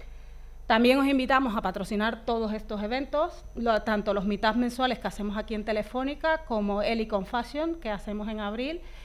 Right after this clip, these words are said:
eh, eh, que tenemos en nuestra web, iconfashion punto es. También os invitamos a patrocinar los Fashion Startup Awards,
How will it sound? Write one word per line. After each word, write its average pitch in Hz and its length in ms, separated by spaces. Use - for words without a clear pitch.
eh, 254 800
eh, 233 380
que 226 100
tenemos 233 460
en 233 140
nuestra 220 280
web, 240 260
iconfashion 220 540
punto 208 360
es. 269 340
También 233 300
os 254 80
invitamos 254 580
a 254 400
patrocinar 233 480
los 247 140
Fashion 254 320
Startup 196 440
Awards, 220 540